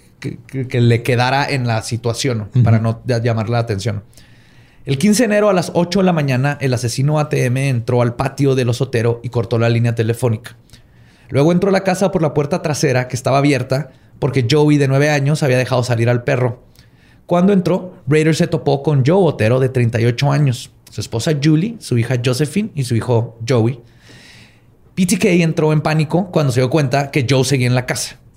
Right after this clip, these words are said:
Speaker 1: Entró en pánico aún más cuando vio que estaba toda la familia, pero no se echó atrás con su plan.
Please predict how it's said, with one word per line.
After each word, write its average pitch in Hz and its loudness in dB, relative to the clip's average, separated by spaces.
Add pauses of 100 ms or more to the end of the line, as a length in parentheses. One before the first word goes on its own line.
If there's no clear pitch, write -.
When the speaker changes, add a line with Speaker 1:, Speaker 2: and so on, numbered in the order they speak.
(440)
Speaker 1:
Entró 101 -4
en 135 -2
pánico 180 0
aún 170 2
más 185 -2 (400)
cuando 131 0
vio 127 0
que 131 -4
estaba 135 -2
toda 196 2
la 170 0
familia, 127 -2 (260)
pero 165 2
no 147 0
se 147 -2
echó 139 -2
atrás 131 -2
con 131 0
su 120 -2
plan. 135 0